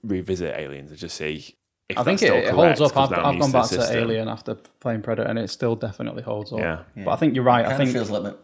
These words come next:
Speaker 3: more pared down, 'cause Predator's
Speaker 2: Yeah.
Speaker 3: had more room to breathe since.
Speaker 2: Yeah.
Speaker 3: But there's nothing like going to Hadley's Hope and just sh-, blasting
Speaker 2: <laughs>
Speaker 3: aliens.
Speaker 2: Mm.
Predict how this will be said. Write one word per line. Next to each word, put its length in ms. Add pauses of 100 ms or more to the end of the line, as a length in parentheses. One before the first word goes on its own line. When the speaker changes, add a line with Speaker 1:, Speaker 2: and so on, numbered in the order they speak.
Speaker 3:
more 180
pared 320
down, 260
'cause 180
Predator's 500
Speaker 2:
Yeah. 60
Speaker 3:
had 80
more 160
room 320
to 100
breathe 480
since. 600
Speaker 2:
Yeah. 140 (300)
Speaker 3:
But 140
there's 160
nothing 220
like 120
going 200
to 120
Hadley's 340
Hope 260
and 80
just 320
sh-, 180 (160)
blasting 440
Speaker 2:
<laughs> 20
Speaker 3:
aliens. 440 (580)
Speaker 2:
Mm. 340